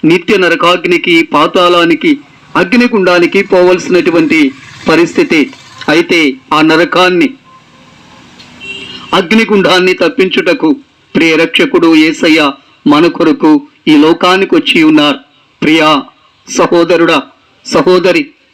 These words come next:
ఈ మాటలు వింటున్న నీ జీవితంలో ఒక్కసారి ఈ మాటలకు చెవియొగ్గి నీ జీవితాన్ని గురించి మరి ఆలోచించాలని దేవుడు కోరుకుంటున్నాడు.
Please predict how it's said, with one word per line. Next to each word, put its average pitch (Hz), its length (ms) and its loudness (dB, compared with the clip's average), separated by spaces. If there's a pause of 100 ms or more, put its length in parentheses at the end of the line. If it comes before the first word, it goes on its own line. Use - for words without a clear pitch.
(100)
ఈ 165 100 4
మాటలు 214 420 0
వింటున్న 175 600 0 (200)
నీ 160 180 2
జీవితంలో 160 640 0 (400)
ఒక్కసారి 165 720 0 (300)
ఈ 160 120 4
మాటలకు 175 720 2 (400)
చెవియొగ్గి 180 640 0 (340)
నీ 175 180 2
జీవితాన్ని 214 640 0
గురించి 165 600 0 (500)
మరి 160 480 0
ఆలోచించాలని 165 1000 0 (300)
దేవుడు 165 380 2
కోరుకుంటున్నాడు. 156 840 0